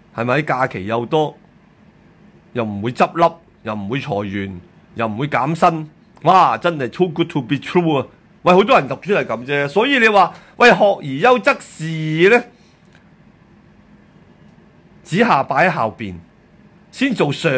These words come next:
邊先。你做咗官肯讀書嘅人根本就好少。下，你問下今日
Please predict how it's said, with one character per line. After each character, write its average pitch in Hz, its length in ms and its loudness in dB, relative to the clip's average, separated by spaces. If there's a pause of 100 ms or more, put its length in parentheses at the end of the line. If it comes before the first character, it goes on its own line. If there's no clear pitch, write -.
(260)
邊 107 260 -8
先。 110 300 -10 (300)
你 254 140 4
做 240 160 4 (160)
咗 233 280 4
官 311 160 0
肯 247 240 2
讀 220 160 -2
書 - 200 -6 (120)
嘅 208 40 -6
人 151 200 0
根 175 400 -6
本 135 180 -8
就 120 160 -6
好 107 160 -8
少。 117 200 -14 (1300)
下， 117 280 -6 (380)
你 160 120 -2
問 160 160 0
下 156 120 2
今 190 340 0
日 151 80 0